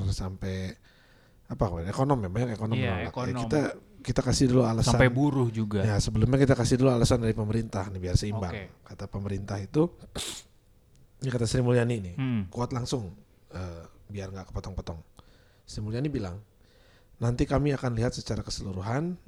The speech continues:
Speaker 1: dan bisa bahas apakah timingnya harus sekarang, apakah fondasinya harus seperti ini, siapakah di dalam perpajakan yang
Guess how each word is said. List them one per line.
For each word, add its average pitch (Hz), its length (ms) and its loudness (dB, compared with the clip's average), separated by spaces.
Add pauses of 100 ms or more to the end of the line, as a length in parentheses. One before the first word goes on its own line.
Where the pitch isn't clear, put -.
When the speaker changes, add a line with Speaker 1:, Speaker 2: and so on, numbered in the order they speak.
(140)
Speaker 1:
dan 107 300 -6
bisa - 240 -4
bahas 110 320 0
apakah - 300 -4
timingnya 104 500 -4
harus 95 160 -8
sekarang, 139 500 -6 (640)
apakah - 340 -2
fondasinya 104 560 -2
harus 98 160 -8
seperti - 320 -12
ini, 135 320 -8 (540)
siapakah 147 480 -2
di 127 100 4
dalam 113 240 0
perpajakan 107 600 -2
yang 117 140 -4